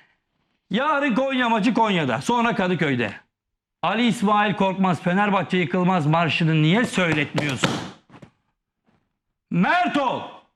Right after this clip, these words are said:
Ben bakın burada muhaliflere de sesleniyorum. Muhalifler de mert olmasını istesin.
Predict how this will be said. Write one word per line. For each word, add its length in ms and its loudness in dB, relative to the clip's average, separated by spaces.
Ben 200 -2
bakın 260 0
burada 200 0
muhaliflere 540 0
de 100 0
sesleniyorum. 560 -2
Muhalifler 640 2
de 180 -4
mert 420 2
olmasını 480 0
istesin. 460 -2